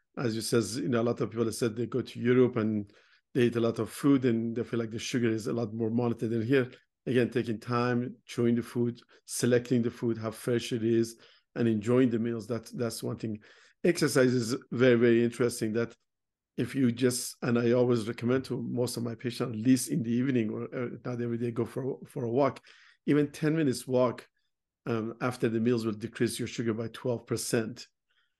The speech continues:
If you do moderate exercise for half an hour a day,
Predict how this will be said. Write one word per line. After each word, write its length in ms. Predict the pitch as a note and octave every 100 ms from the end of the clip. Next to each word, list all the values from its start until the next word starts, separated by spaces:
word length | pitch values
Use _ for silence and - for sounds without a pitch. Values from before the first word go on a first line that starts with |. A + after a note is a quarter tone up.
| -
If 160 | B2+ -
you 100 | A#2
do 220 | B2+ C3
moderate 480 | B2 C3 D#3 C#3 C3
exercise 560 | - C3+ - B2 A#2+
for 180 | - B2+
half 320 | - C#3 E3+
an 120 | E3
hour 160 | B2 A#2
a 60 | A#2
day, 260 | A2+ A#2